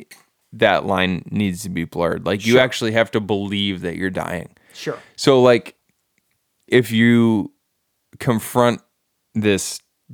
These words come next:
Speaker 1: being in your dream, and he's got this, oh, this voice that's very, <laughs> like, obviously
Speaker 2: Sure.
Speaker 1: a dream monster voice, but then all of a sudden he comes up and he's about to stab you in the gut with his fingers, and he sounds like this, and he's about to stab, like,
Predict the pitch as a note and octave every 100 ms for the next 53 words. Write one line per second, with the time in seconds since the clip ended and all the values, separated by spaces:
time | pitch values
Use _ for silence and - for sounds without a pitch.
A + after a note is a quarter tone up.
0 | G2 - G#2+ G2 F#2 F#2+ G2+ G#2+ G2+ F#2
1 | F#2 G2+ G2 F#2 F2 E2+ E2+ - - -
2 | - - - - - - - G1+ G1+ G1+
3 | - F#2+ - F#2 F#2 F#2 F#2 - F2+ -
4 | - - - G#2+ G2 F2+ F2 G2 G2 F#2+
5 | - - _ _ _ _ - A2 A2+ A2
6 | G#2+ - A2+ G#2 - A#2 A2+ A#2+ A2+ G2
7 | F#2 F#2 G2+ F#2 G2 G2 - A2+ A2+ A2+
8 | A2+ G#2+ G#2 G#2+ G#2 G#2+ G#2 A#2 G#2+ A2
9 | G#2+ G#2+ G#2+ G2 F#2+ G2+ F#2+ - - G2+
10 | G#2 G2+ F#2+ F2+ F#2 G2 - G#2 G2+ F2+
11 | - A#2 G2+ F#2+ G#2+ A#2+ B2 D3 D3 D3
12 | F3+ D#3+ - C#4+ D3 - C#3 B2 A#2+ C#3
13 | D#3 E3 D4 - - B3 D3 E3+ D3